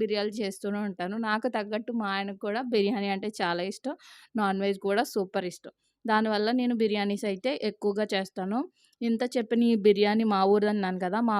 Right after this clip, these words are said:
ఊరు ఏంటంటే అమలాపురం. అమలాపురంలో ఉన్న వాళ్ళకి విష్ణుశ్రీ బిర్యానీ ఖచ్చితంగా తెలుస్తుంది. ఎవరైనా అమలాపురం వాళ్ళు, దగ్గర వాళ్ళు ఎక్కడైనా ఉంటే, ఈస్ట్ గోదావరి వాళ్ళు అయితే ఖచ్చితంగా కామెంట్ చేయండి.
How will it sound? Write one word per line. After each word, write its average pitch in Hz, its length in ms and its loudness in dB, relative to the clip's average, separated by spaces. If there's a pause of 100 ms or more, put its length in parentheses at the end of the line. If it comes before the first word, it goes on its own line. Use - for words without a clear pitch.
(100)
ఊరు 196 140 2
ఏంటంటే 196 380 -2 (140)
అమలాపురం. 185 440 0 (120)
అమలాపురంలో 247 560 6
ఉన్న 226 160 6
వాళ్ళకి 214 320 4
విష్ణుశ్రీ 226 480 2
బిర్యానీ 202 400 2 (100)
ఖచ్చితంగా 202 480 -2
తెలుస్తుంది. 202 420 -2 (440)
ఎవరైనా 214 360 6
అమలాపురం 208 440 2
వాళ్ళు, 202 240 6 (120)
దగ్గర 196 240 2
వాళ్ళు 196 240 4
ఎక్కడైనా 202 320 2
ఉంటే, 196 220 4 (300)
ఈస్ట్ 233 240 0
గోదావరి 240 340 6
వాళ్ళు 233 180 4
అయితే 208 140 -2
ఖచ్చితంగా 208 560 0
కామెంట్ 190 380 0
చేయండి. 190 300 -2